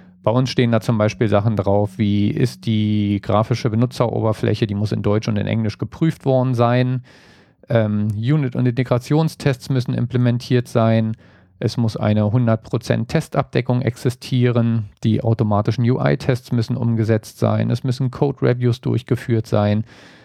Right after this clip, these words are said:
Ähm, die, das Feature muss im Internet Explorer, im Firefox und im Chrome getestet worden sein. Die Performance-Randbedingungen, die im Architekturdokument erwähnt sind, müssen umgesetzt sein. Der Product Owner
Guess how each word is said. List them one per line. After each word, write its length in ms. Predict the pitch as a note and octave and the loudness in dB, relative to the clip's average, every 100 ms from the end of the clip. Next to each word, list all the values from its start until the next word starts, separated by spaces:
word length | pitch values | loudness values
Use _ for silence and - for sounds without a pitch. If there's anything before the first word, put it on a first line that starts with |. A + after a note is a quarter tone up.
| _ - | _ -4
Ähm, 440 | B2 A#2 G#2+ G#2+ G#2+ | 2 2 2 0 0
die, 1000 | - G#2 G#2 G#2 G2+ G2+ G2+ G2+ G#2+ A2 | 0 2 4 2 2 0 0 0 -2 0
das 120 | A2+ | -2
Feature 360 | - C3 - A2 | -2 -2 0 0
muss 280 | A2 G#2 | 0 -2
im 220 | - A#2 A2+ | -2 -2 0
Internet 420 | C#3+ C#3+ A#2 A2+ | 0 2 2 0
Explorer, 460 | A2 - A#2 A2+ | -2 -2 0 0
im 120 | A2 A2 | -2 0
Firefox 460 | A#2+ A#2 - A2+ | 0 0 0 -4
und 100 | A#2 | -4
im 100 | G#2+ | -6
Chrome 340 | - E3+ F3 D3 | -2 0 0 -2
getestet 520 | B2 C3+ B2 B2+ A#2+ | -2 -4 -2 -6 0
worden 280 | A#2 A#2 A2+ | 0 2 2
sein. 360 | A2 A2 A2+ | 2 4 2
Die 100 | G#2+ | -2
Performance-Randbedingungen, 1400 | G#2 G#2 - C3+ C3+ C#3 B2 G#2 A2 B2 A#2+ A2+ A2+ A2+ A2 | -2 -4 0 0 0 -2 -2 0 0 0 -2 0 2 2 2
die 80 | |
im 120 | G#2+ G#2+ | 0 0
Architekturdokument 1000 | G#2+ A2+ G#2+ B2 - D3 B2 B2 A#2 A#2 | 0 0 -2 -4 -4 -2 0 0 -2 0
erwähnt 380 | A#2 A2 A2 A#2 | 0 0 0 -2
sind, 280 | A2 A2 | -2 -2
müssen 220 | A2+ A2 A#2+ | -4 -4 -4
umgesetzt 560 | A#2 A2+ G#2+ G#2 - | 0 0 2 0 -2
sein. 360 | A2+ G#2 G#2+ G#2+ - - - - - - - - _ | -2 0 0 -2 -8 -20 -20 -20 -20 -20 -20 -20 _
Der 120 | - | -2
Product 500 | - - C3+ D#3 C3+ | 0 0 2 0 0
Owner 440 | - C3+ D#3+ D#3+ | 0 2 2 2